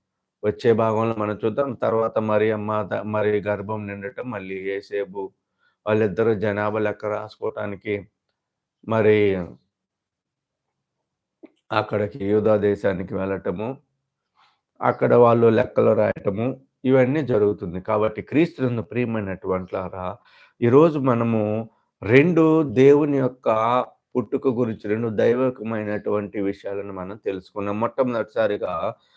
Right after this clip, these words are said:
రెండో జకర్యాకు ఏ విధంగా దేవుని వాక్యం, దేవుని దూతలు ప్రత్యక్షమయ్యారు, అలాగే మరియమ్మకు ఏ విధంగా దేవుని యొక్క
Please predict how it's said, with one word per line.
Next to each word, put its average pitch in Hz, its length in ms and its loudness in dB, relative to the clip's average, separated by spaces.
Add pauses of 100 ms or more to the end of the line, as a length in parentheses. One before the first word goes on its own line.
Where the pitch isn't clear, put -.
(200)
రెండో 143 320 4 (540)
జకర్యాకు 147 720 4
ఏ 120 140 2
విధంగా 120 340 -2
దేవుని 113 380 -4
వాక్యం, 104 480 -6 (160)
దేవుని 113 360 0
దూతలు 101 300 -2
ప్రత్యక్షమయ్యారు, 101 1040 -4 (440)
అలాగే 143 440 8
మరియమ్మకు 143 800 6
ఏ 135 160 8
విధంగా 131 380 2
దేవుని 120 420 0
యొక్క 113 280 -10